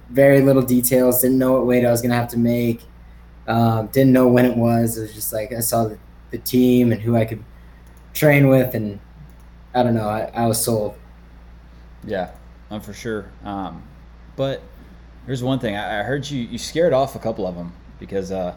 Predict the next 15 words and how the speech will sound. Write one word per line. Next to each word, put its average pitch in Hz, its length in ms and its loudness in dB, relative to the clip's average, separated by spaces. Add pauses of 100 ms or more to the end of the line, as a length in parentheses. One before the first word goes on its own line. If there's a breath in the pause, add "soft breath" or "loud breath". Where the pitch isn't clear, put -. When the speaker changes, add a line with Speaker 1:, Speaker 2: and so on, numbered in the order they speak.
(320 soft breath)
Speaker 2:
you 113 80 -6
know, 107 80 -2
at 113 60 -8
first 165 340 0
Jaden 131 320 -2
Cox 127 320 0
and, 110 200 -4
and 104 280 -6
Miles 113 260 -2
Martin 127 300 -2
were 110 100 -2
on 110 120 -4
the 98 60 -12
card, 113 400 -2
but 98 180 -10